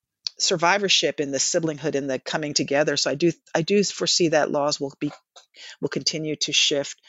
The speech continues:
uh, to favor the victim, to favor the disenfranchised. And, but it is, um, a, a long way to go. Right now,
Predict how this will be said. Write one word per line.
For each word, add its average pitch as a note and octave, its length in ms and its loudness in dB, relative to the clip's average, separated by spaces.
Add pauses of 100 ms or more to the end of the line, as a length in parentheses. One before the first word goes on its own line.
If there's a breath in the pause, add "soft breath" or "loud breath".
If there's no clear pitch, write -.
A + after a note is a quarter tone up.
(300 loud breath)
uh, - 140 -4
to - 100 0
favor C#3+ 640 0
the D3 100 -4
victim, C#3+ 420 -6
to D3 100 -10
favor C3 420 -4
the C3 320 -4
disenfranchised. C3 1120 -6
And, C3+ 160 -10 (480 loud breath)
but D#3 220 2
it D3+ 100 2
is, - 260 0
um, C3+ 400 -4
a, B2+ 160 -4 (120)
a C#3 120 -4
long C#3+ 320 0
way C#3 120 4
to C3 80 -2
go. C#3 160 2
Right C#3+ 220 2
now, D3 340 2